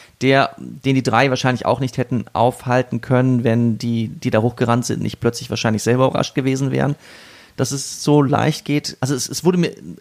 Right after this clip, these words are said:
ich, wir wohnen ja, wir sind ja nicht weit entfernt gerade vom Regierungsviertel. Es war den ganzen Tag Polizeihubschrauber, man bekam so ein Los Angeles-Feeling, ähm, ständig waren, waren, hörte man Polizeisirenen, man bekam so ein Bild von sehr viel Polizei, sehr viel Sicherheit.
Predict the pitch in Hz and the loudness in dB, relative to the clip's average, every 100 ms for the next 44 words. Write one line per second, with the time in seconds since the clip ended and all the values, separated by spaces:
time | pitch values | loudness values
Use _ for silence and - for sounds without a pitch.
0 | - _ - - 117 139 151 190 156 135 | -20 _ -20 -16 -10 -2 0 2 2 0
1 | 143 185 170 165 123 143 175 147 - 127 | 2 2 2 2 0 0 -2 -6 -2 -2
2 | 151 180 170 180 175 156 151 156 170 175 | -2 -2 -4 -2 -2 -2 -6 -2 0 -2
3 | 170 - 160 180 175 175 - - - _ | -4 -2 -2 0 -2 -4 -20 -20 -20 _
4 | _ - 131 151 147 131 113 175 185 156 | _ -8 -2 2 2 2 0 0 0 0
5 | 147 - 139 135 131 127 156 - - 170 | 0 2 0 0 0 0 0 -4 0 2
6 | 170 151 143 123 147 143 123 135 - 143 | 2 0 -6 -4 -4 -2 -2 -2 -2 -2
7 | 165 156 - 170 165 165 160 143 139 143 | -2 -4 -4 -2 0 0 0 2 2 2
8 | 135 _ _ _ _ _ _ - - - | -2 _ _ _ _ _ _ -20 -12 -2
9 | 135 165 - 123 131 123 117 123 127 123 | 0 0 0 -2 -2 -4 -2 0 0 -4
10 | _ _ _ - _ - - 135 135 127 | _ _ _ -20 _ -14 -4 -2 0 2
11 | 131 - 117 131 147 151 170 165 147 98 | 0 0 0 0 0 0 2 2 0 0
12 | 127 120 - 135 156 143 131 170 151 139 | -2 -2 -2 0 2 2 2 2 0 0
13 | 123 160 160 147 143 135 - 127 147 175 | -2 -6 -6 -4 -4 -4 -2 0 2 0
14 | 123 123 160 147 147 156 | -2 -4 -2 -2 0 -2